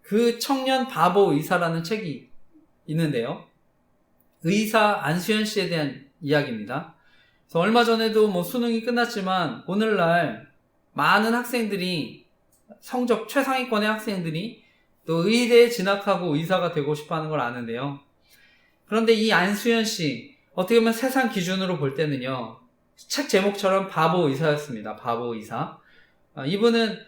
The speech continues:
고려대 의과대학을 졸업하고요. 내과 절-, 전문의로 일하시다가 이천육 년도에 군의관 복무 중에 유행성 출혈, 출혈열로 그게 감염돼서 서른세 살에 또 일찍 생을 마감했습니다.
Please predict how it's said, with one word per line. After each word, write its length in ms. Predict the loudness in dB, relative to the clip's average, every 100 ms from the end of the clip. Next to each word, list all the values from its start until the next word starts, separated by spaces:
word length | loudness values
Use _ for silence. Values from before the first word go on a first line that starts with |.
| _ -2
고려대 400 | 6 8 8 4
의과대학을 680 | 0 0 2 2 0 0
졸업하고요. 800 | 0 0 0 -2 -2 -4 -6 -10 _ _
내과 360 | -2 0 2 2
절-, 340 | 2 0 -2
전문의로 600 | -2 0 0 0 0 -2
일하시다가 840 | 0 0 0 -2 -4 -2 -4 -6 -16 _ _
이천육 420 | -6 -2 -2 -2
년도에 680 | -2 -2 -2 -2 -2 -6 -14 _ _
군의관 460 | -6 0 2 2 0
복무 260 | -2 -2 -2
중에 480 | -2 -2 -4 -6 -14 _ _ _ _
유행성 600 | 0 4 4 2 0 -2 -2
출혈, 520 | 2 4 4 2 -6
출혈열로 920 | 2 4 6 4 2 2 0 -2 -12 _ _ _ _ _ _
그게 240 | -4 -2 -2
감염돼서 1000 | 0 0 0 0 0 2 0 -2 -10 -6
서른세 520 | 2 4 4 0 0
살에 400 | 2 2 2 -2 -10 -20 _ _ _
또 220 | -4 -2
일찍 400 | -2 -2 -2 -4
생을 280 | -4 -2 0
마감했습니다. 1300 | 0 2 0 -2 -10 _ -8 -6 -4 -4 -4 -10